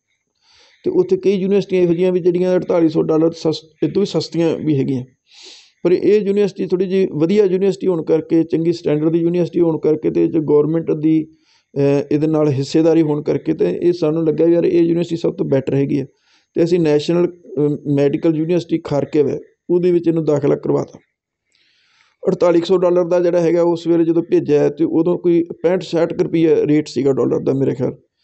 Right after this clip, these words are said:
ਤੇ ਸਾਨੂੰ ਇਹ ਲੱਗਦਾ ਸੀ ਵੀ ਤੀਹ, ਅਹ, ਜਿਹੜਾ ਹੈਗਾ, ਇਹਦੇ ਨਾਲ ਪੌਣੇ ਕੁ ਚਾਰ ਲੱਖ ਦੇ ਲਗਭਗ ਜਿਹੜੀ ਫੀਸ ਉਹਦੀ ਬਣਦੀ ਹੈ। ਤੇ ਅਸੀਂ ਉਸ ਹਿਸਾਬ ਨਾਲ ਉਹਨੂੰ, ਅਮ, ਵੀ ਮੈਨੇਜ ਕਰ ਲਾਂਗੇ ਸੌਖਾ, ਤੇ ਲੱਖ ਕੁ ਰੁਪਈਆ ਹੋਸਟਲ ਦਾ ਖਰਚਾ ਸੀ। ਜਦੋਂ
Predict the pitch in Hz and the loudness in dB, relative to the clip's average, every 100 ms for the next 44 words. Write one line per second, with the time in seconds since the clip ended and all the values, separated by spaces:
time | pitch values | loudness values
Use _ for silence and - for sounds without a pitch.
0 | _ _ _ _ 170 170 165 185 185 175 | _ _ _ _ -2 0 0 2 2 2
1 | 170 170 175 175 - 190 - 139 160 170 | 2 0 -2 -4 -2 -2 -2 0 2 2
2 | 165 151 165 160 165 175 160 151 151 - | 2 4 4 4 2 2 2 0 0 -4
3 | - 151 160 170 - 156 151 160 156 151 | -8 -4 -2 -2 -2 0 2 0 -2 -2
4 | 156 151 147 147 160 160 147 151 147 143 | 0 0 0 0 0 0 0 -2 -2 -4
5 | 143 143 147 131 131 120 - _ _ _ | -2 -4 -4 -6 -8 -12 -16 _ _ _
6 | _ _ _ _ - 160 175 - 180 185 | _ _ _ _ -4 0 0 0 2 2
7 | 180 170 165 156 147 - - - - 139 | 2 0 0 0 -2 -6 -16 -18 -8 -6
8 | 147 - 139 160 165 170 165 165 143 139 | -6 -4 -2 0 2 2 2 0 0 0
9 | 139 143 127 - 135 110 147 160 156 151 | -2 -2 -4 -2 -4 0 0 0 -2 -2
10 | 160 151 151 147 147 - 131 127 127 139 | -2 0 0 2 0 -2 -4 -2 -6 -8
11 | - 131 135 _ _ _ _ _ _ _ | -8 -10 -12 _ _ _ _ _ _ _
12 | _ _ _ _ _ _ _ _ - 160 | _ _ _ _ _ _ _ _ -4 0
13 | 202 208 | 2 2